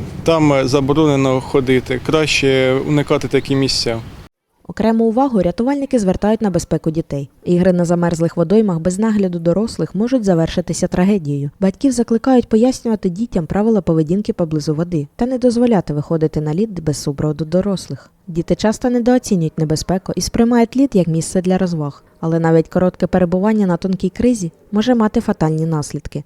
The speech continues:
Speaker 2: Профілактичні розмови та постійний контроль здатні врятувати життя.
Speaker 1: Коли на дворі плюсова температура, забороняється ходити по льоду, тому що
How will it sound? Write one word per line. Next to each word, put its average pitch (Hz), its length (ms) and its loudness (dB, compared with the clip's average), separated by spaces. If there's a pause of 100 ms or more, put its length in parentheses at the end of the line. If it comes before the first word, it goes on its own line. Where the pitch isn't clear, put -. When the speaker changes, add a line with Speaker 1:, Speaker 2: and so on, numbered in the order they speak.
Speaker 2:
Профілактичні 165 720 0
розмови 214 420 2
та 226 120 2
постійний 254 400 0
контроль 269 420 2 (100)
здатні 175 420 0
врятувати 196 540 0
життя. 175 420 -4 (500)
Speaker 1:
Коли 135 580 4
на 139 120 2
дворі 135 280 2
плюсова 135 380 0
температура, 135 600 0
забороняється 131 1040 0
ходити 131 680 0 (100)
по 139 160 2
льоду, 143 400 2 (440)
тому 143 280 2
що 127 520 0